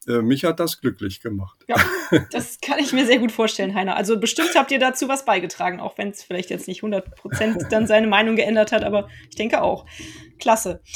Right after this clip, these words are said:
Speaker 2: Wenn man bei euch auf der Homepage guckt, dann sieht man, unter euren Mitgliedern gibt es Physikprofessoren, äh, Betriebsleiter der Recyclinghöfe, Bankkaufmann, Geologe,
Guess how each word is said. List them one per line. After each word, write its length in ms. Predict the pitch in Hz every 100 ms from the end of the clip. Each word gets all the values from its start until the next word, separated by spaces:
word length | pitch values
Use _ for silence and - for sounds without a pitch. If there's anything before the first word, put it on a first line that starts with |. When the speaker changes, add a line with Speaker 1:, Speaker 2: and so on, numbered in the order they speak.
| - - -
Speaker 2:
Wenn 160 | 262
man 180 | 330 311
bei 140 | 294 -
euch 160 | 359
auf 60 | 339
der 120 | 302
Homepage 400 | 262 269 233 -
guckt, 460 | - - - - 220
dann 100 | 220
sieht 180 | 294
man, 160 | 311 254
unter 200 | 262 277
euren 260 | 254 240 240
Mitgliedern 400 | - 269 240 226
gibt 220 | 247 226
es 180 | 226 -
Physikprofessoren, 1600 | 240 247 285 - 262 269 254 - 247 247 240 233 240 240 233 226
äh, 420 | 214 214 214 214
Betriebsleiter 760 | 226 - 320 - 233 226 226
der 100 | 208
Recyclinghöfe, 1080 | 208 226 - 277 269 254 240 226 247 240 254
Bankkaufmann, 1000 | 214 247 269 - 247 233 - 226 226 226
Geologe, 920 | 214 247 262 262 277 269 262 254 247